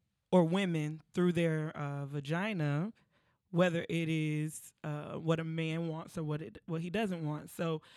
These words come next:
I mean, I see what she's doing, but I don't think that posting a picture of you laying on the stairs with your, um, vagina to be seen for the world is the appropriate way to,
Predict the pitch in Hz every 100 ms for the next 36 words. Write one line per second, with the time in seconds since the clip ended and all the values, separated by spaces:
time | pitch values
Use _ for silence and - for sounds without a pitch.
0 | - - 185 196 180 180 185 247 269 226
1 | 208 175 214 208 185 - 202 349 359 285
2 | 226 180 - 196 196 185 165 196 185 170
3 | 165 175 165 160 156 160 - 160 156 156
4 | 156 151 - _ _ _ - 160 160 156
5 | 156 156 156 147 147 143 147 170 _ _
6 | 156 147 160 160 156 151 165 _ _ _
7 | - 165 160 - 175 165 160 165 - 160
8 | 151 170 160 - - _ - 170 165 156
9 | - _ _ _ _ - 160 160 180 160
10 | 160 165 156 147 - 156